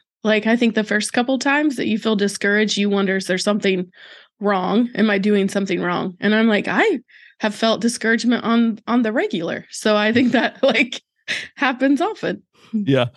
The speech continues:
Speaker 2: I don't know about you, but I, I know a lot of Wednesdays,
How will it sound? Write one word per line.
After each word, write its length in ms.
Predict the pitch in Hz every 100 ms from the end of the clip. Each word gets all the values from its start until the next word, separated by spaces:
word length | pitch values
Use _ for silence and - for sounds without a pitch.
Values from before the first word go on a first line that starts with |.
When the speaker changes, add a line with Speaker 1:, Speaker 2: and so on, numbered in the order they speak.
| -
Speaker 2:
I 60 | -
don't 120 | 175
know 60 | 170
about 280 | 151 139 -
you, 80 | 147
but 160 | 127 -
I, 260 | 127 147 -
I 180 | 127 165
know 400 | 151 139 120 113 - _ _ _
a 80 | 127
lot 360 | 123 123 131 147
of 140 | 165
Wednesdays, 960 | 135 147 139 - 110 104 120 - - -